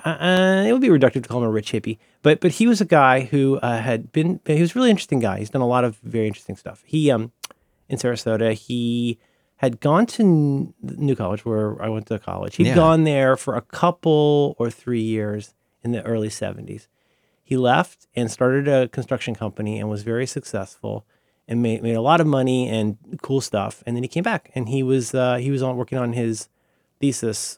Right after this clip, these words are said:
Speaker 1: I think the second year that I was there. Anyhow, he had this house that was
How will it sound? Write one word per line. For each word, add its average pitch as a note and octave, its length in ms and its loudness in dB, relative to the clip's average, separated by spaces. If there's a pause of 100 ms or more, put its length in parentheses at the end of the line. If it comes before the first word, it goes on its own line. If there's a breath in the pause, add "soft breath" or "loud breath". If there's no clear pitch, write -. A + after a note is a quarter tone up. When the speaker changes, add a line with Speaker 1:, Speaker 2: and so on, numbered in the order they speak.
Speaker 1:
I - 40 -20
think - 180 -14
the - 80 -20
second G#2+ 440 -8 (220)
year G#2 300 -6
that G2+ 100 -6
I G2 60 -6
was G2+ 220 -8
there. G2+ 340 -6 (880)
Anyhow, G#2+ 560 4 (420)
he G3+ 140 0
had D#3+ 160 2
this A2 140 -6
house - 580 -10
that - 160 -18
was G2+ 100 -20